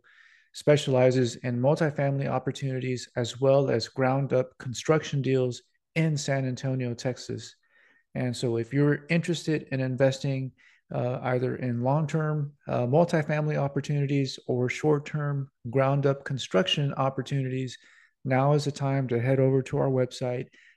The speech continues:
S A S texas capital dot com. And there you can download any of our free resources on real estate investing. You can also sign up for our newsletter, which will get you in line to be notified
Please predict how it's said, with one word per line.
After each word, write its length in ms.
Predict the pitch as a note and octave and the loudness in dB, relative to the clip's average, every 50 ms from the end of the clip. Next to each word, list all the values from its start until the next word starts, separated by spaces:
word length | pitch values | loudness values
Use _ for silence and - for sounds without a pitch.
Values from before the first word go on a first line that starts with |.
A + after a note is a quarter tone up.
| _ _ _ | _ _ _
S 240 | B2 B2+ B2+ - - | 2 2 2 2 2
A 180 | C#3 C3 C3 | 4 4 6
S 200 | B2+ B2+ A#2+ - | 4 4 2 -2
texas 360 | - - B2+ B2 - - B2 - | -2 -4 -4 -4 -4 -8 -10 -6
capital 420 | - - B2 A2+ - B2+ A#2+ A#2 | -2 -2 -2 0 0 -2 -4 -2
dot 280 | A#2 B2 A#2+ A#2 A#2+ - | 2 2 2 2 0 -4
com. 420 | - B2+ B2 A#2+ A#2+ A#2+ A#2+ A#2 - _ _ - - _ _ _ | -6 -4 -4 -2 -2 -4 -6 -8 -12 _ _ -20 -20 _ _ _
And 200 | - B2 B2+ A#2+ | -6 -4 0 2
there 180 | B2+ C3 C3 C3+ | 4 6 6 6
you 140 | C3+ C3 B2 | 4 2 0
can 180 | - B2+ A#2+ | 0 -2 0
download 480 | A#2 B2 B2+ B2+ B2+ B2+ B2 B2 A#2+ - - | 2 2 2 2 2 2 0 0 -2 -4 -4
any 220 | C#3 C#3 D3+ E3 D#3+ | -2 0 2 2 2
of 100 | C#3 C#3+ | 2 2
our 100 | C3 A#2+ | 0 0
free 240 | - - D3+ C#3+ | 0 -2 -2 0
resources 800 | C3 A#2+ C#3 D3+ C#3+ - D#3+ D#3+ D#3 - - D#3+ D#3+ D#3 - - - _ _ _ _ _ _ _ _ _ _ _ | 0 0 0 -2 -2 -2 -4 -4 -4 -4 -4 -4 -4 -4 -8 -14 -18 _ _ _ _ _ _ _ _ _ _ _
on 380 | - C3+ C3 C3 B2+ B2 A#2+ A#2+ | -6 -4 -2 -2 -2 -2 0 4
real 180 | C#3+ D3+ D#3+ | 4 4 4
estate 220 | E3 D3+ - E3 D#3+ | 4 2 2 0 0
investing. 680 | D#3 D#3 D3+ D#3 D#3 D3+ - - D#3+ D#3 D#3 D3+ C#3+ D3 - _ _ _ _ _ _ | 0 0 0 0 -2 -2 -4 -6 -6 -6 -6 -6 -8 -12 -16 _ _ _ _ _ _
You 120 | C#3 B2 | -6 -4
can 160 | - C3 B2 | -4 -6 -8
also 400 | - C3 B2+ C3+ C3 - - C3+ | -4 -2 -2 -2 -2 -2 -4 -6
sign 320 | B2 - - C3+ C3 C3+ C3 | -6 -4 -4 -4 -2 -2 -2
up 180 | C3+ B2+ - | -4 -4 -4
for 100 | - B2 | -4 -2
our 120 | A2+ A2+ A#2 | -2 0 0
newsletter, 800 | B2 C3 C#3+ D3 C3+ C3+ C#3+ C3+ C3+ C#3 C3+ C3+ C3 C3 - _ _ | 0 0 0 0 0 0 -2 -2 0 0 -2 -2 -4 -8 -12 _ _
which 240 | B2 A#2+ A2+ - - | -4 -4 -4 -4 -8
will 180 | B2 A#2+ A#2+ A#2+ D3 D3 C#3 | -6 -6 -6 -8 -10 -6 -4
get 240 | C#3 B2+ - - | -4 -4 -2 -2
you 140 | C3 B2+ B2+ | -2 -2 -2
in 280 | - C#3 D3+ D#3 D3 C#3 | -2 -2 -2 0 0 2
line 440 | C3 C3 C3 C3 C3 C3 C3 B2 - | 2 2 0 0 -2 -4 -6 -8 -10
to 100 | - - | -12 -6
be 140 | A#2+ B2+ B2 | -4 -2 -2
notified 680 | A#2+ B2+ B2+ B2+ B2+ A#2+ - B2+ B2 B2+ B2 B2 B2 | 0 2 2 0 0 0 -2 -2 -2 0 -2 -2 -4